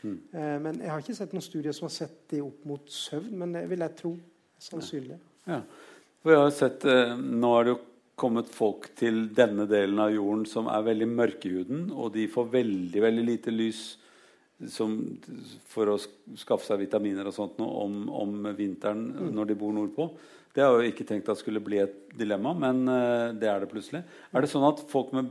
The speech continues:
Speaker 1: brunere øyne, altså jeg har veldig blå øyne, vet ikke om du har brune, du har ganske blå du også.
Speaker 2: Mm.
Speaker 1: Eh,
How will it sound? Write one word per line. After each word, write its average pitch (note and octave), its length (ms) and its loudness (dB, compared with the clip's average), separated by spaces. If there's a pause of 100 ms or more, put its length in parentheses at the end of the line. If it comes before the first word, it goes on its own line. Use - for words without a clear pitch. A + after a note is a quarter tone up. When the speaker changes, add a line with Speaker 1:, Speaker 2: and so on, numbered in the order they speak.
(420)
Speaker 1:
brunere A#2 840 0
øyne, G2+ 240 0 (160)
altså B2 340 -4
jeg G#2 120 2
har G#2+ 120 2
veldig G#2+ 400 -4
blå G2+ 280 0
øyne, C3 240 -4
vet - 420 -20
ikke - 80 -10
om G#2 80 -4
du F#2+ 80 -4
har G2 120 -4
brune, G#2 500 -8
du C#3 60 -6
har C3 80 -6
ganske A#2 280 -10
blå G#2+ 140 -4
du G#2+ 100 -4
også. F3 120 -8 (180)
Speaker 2:
Mm. D3 160 -12 (340)
Speaker 1:
Eh, A2 400 4